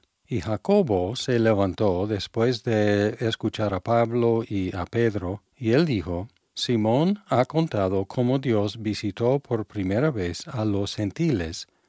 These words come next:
para tomar de ellos pueblo para su nombre. Y con esto concuerdan las palabras de los profetas, como está escrito, 'Después de esto volveré y reedificaré el tabernáculo de David,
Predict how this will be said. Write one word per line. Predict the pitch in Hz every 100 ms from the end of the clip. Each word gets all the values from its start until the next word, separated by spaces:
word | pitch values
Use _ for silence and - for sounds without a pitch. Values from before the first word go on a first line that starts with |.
| -
para | 117 107
tomar | - 98 117 147 160
de | 156 151
ellos | 160 98 92 -
pueblo | - 147 98 92
para | 85 104 104
su | - 107
nombre. | 117 110 82 76 _ _
Y | 135
con | 120 117 127
esto | 175 - 113
concuerdan | 113 113 104 - 147 180 127 92 95
las | 104 95
palabras | - 104 107 117 135 127
de | - 117
los | 110 113 -
profetas, | - 120 131 - 85 76 - _ _
como | - 120 113
está | 131 104 98
escrito, | 98 - 147 - 80 67 _ _
'Después | - 117 - 143 165
de | - 180 127
esto | - 120 113
volveré | 107 107 98 101 104 139 156 -
y | 117 117
reedificaré | 110 110 113 113 101 101 107 - 95 110 135 143
el | 117
tabernáculo | - 107 104 92 104 123 143 135 131
de | 117
David, | 101 98 95 87